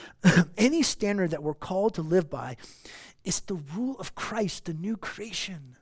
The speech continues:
And it's a standard, it's not just for Gentiles. Uh, Gen-, Gen-, Gentiles, but not Jews. "Peace and mercy upon them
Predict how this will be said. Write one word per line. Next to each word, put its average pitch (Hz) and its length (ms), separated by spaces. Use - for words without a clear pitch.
And 226 100
it's 220 140
a 202 40
standard, 233 520
it's - 120
not 339 140
just 349 160
for 311 60
Gentiles. 220 600
Uh, 220 220
Gen-, 247 520
Gen-, 247 220
Gentiles, 151 720
but 165 80
not 226 180
Jews. 151 480
"Peace 180 280
and 175 80
mercy 180 180
upon 165 200
them 175 260